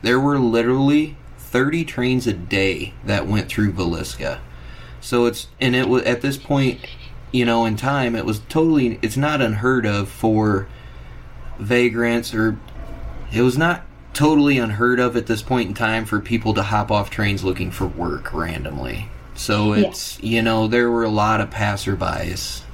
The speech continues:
Speaker 1: lots of passerbys. And like I said, thirty trains a day and through this town that stopped. I mean, even, even if they didn't stop, when they would pass the school, they had to slow down to about ten miles an hour. So, yeah, I mean, you
Speaker 2: So
Speaker 1: see
Speaker 2: anybody
Speaker 1: people
Speaker 2: could jump on or jump off.
Speaker 1: Yeah,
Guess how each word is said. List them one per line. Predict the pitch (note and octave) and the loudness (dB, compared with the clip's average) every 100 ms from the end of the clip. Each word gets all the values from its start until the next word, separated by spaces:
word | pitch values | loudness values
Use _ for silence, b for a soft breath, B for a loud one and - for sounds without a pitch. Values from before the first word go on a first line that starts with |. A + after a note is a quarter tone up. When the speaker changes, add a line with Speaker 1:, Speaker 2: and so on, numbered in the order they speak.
| - | -10
Speaker 1:
lots | - G2+ B2 B2+ A2+ G#2+ | -4 -2 -2 -4 -4 -6
of | G#2 | -4
passerbys. | A2 G#2+ - G2 G2 F#2 F#2 | -2 -2 -2 -2 0 0 -2
And | G#2+ | 0
like | A2 A2 | 0 2
I | G#2 | 0
said, | G2 G2 - | 0 -2 -4
thirty | A2+ A#2 A#2+ | -2 2 2
trains | A#2+ - A2+ A#2 A2+ | 0 -2 0 0 0
a | |
day | F#2+ - E2 F#2 G2+ | -2 -2 -2 2 2
and | G#2+ G2 - | 2 -2 -2
through | A2 A2+ | 0 2
this | G#2 G#2+ - | 2 0 -2
town | G#2+ G#2 G#2+ A2 G#2+ - | -4 -2 -2 -2 -6 -6
that | - F#2 | -4 -4
stopped. | - G#2 G2+ G#2+ G#2+ - B B B B B - | -4 -2 0 0 -4 -10 B B B B B -2
I | G#2 | 2
mean, | A2+ A#2 | 4 4
even, | C3+ C#3 A#2 G#2+ | 4 2 0 0
even | C3+ D#3 D3 C3+ | 0 2 2 0
if | - | 2
they | G#2+ | 0
didn't | A2 C3 A2 | 2 0 0
stop, | - A2 G#2+ G#2+ G#2+ - | -4 -2 2 0 -2 -2
when | A2+ | 0
they | A2+ A2 | 2 2
would | G#2+ F2 | 0 0
pass | A2+ G#2+ G#2+ | 0 0 -2
the | F#2+ | -6
school, | - - C3 A#2+ | -6 0 2 4
they | G#2 | 2
had | G#2 A#2 | 0 0
to | G#2+ | 0
slow | - A2+ G#2 | -2 0 0
down | G#2+ A2+ G#2+ | 2 0 0
to | G2+ | 0
about | F#2 F#2+ - | 0 0 -2
ten | - A2+ | -2 0
miles | G#2 F#2+ F#2 - | 2 0 -2 -4
an | |
hour. | F#2 F#2 F2+ F2 - B B B - | -4 -2 -2 -4 -6 B B B -6
So, | G#2 G#2 G#2 G#2 G2+ - | 0 2 4 2 0 -2
yeah, | - G#2 | 0 2
I | |
mean, | G#2+ G#2+ | 2 2
you | G#2+ | 4
Speaker 2:
So | |
Speaker 1:
see | G#3+ G#3 | 4 4
Speaker 2:
anybody | - G#3+ G#3+ | 2 0 0
Speaker 1:
people | F3+ | 0
Speaker 2:
could | F#3+ | 2
jump | G3 F#3 | 2 2
on | G3+ F#3+ | 0 2
or | G3 | 2
jump | G3+ F#3 - | 2 0 0
off. | - - | -2 -4
Speaker 1:
Yeah, | - E2 | -6 -6